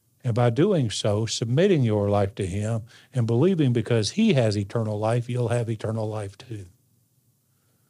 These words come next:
These are the questions we have to ask ourselves, not just listen to the teaching. The teaching is intended to create introspection.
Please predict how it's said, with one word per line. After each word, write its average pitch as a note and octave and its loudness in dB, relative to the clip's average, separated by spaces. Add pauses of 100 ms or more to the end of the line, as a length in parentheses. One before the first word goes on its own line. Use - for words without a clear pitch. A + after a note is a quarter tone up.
(1500)
These C#3+ 0
are D#3+ 0
the C3 0
questions A#2+ 0
we A2+ 0
have A2+ 0
to - -8
ask - -4
ourselves, A2+ -2 (400)
not C#3+ 2
just B2 -2
listen A#2 0
to A#2 -4
the A2 -2
teaching. C3 -2 (480)
The C#3+ 0
teaching D#3+ 0
is C3+ 4
intended B2+ 2 (300)
to C#3+ 0
create D#3+ 2
introspection. D3 0